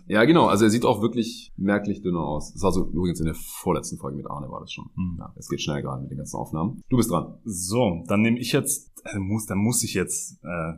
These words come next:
Speaker 2: ihn nehmen. Das ist der Spieler, den du wahrscheinlich als zweites noch, äh, als individuell auf dem Board hattest. Und zwar entscheide ich mich dann jetzt für den Joker.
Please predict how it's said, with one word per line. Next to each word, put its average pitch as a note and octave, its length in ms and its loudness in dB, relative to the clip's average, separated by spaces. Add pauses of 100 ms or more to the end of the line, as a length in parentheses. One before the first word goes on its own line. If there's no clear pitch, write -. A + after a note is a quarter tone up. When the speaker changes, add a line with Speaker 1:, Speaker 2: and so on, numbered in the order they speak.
Speaker 2:
ihn F2+ 380 -2
nehmen. F2 600 -2
Das F2 140 -8
ist F2 140 -8
der F#2+ 80 4
Spieler, F#2+ 260 2
den F#2 140 4
du F#2 120 2
wahrscheinlich F#2 380 2
als - 200 -8
zweites F2 600 2
noch, E2 360 0
äh, E2 40 -6
als D#2+ 680 -4 (160)
individuell D#2+ 500 -2
auf D#2+ 120 -6
dem E2 80 -8
Board D#2 240 0
hattest. E2 300 -4
Und E2 120 -8
zwar D#2+ 440 -2
entscheide E2+ 280 0
ich D#2 120 -2
mich E2+ 80 -2
dann E2+ 120 4
jetzt E2 200 2
für E2+ 80 0
den D#2+ 260 8
Joker. D#2+ 580 6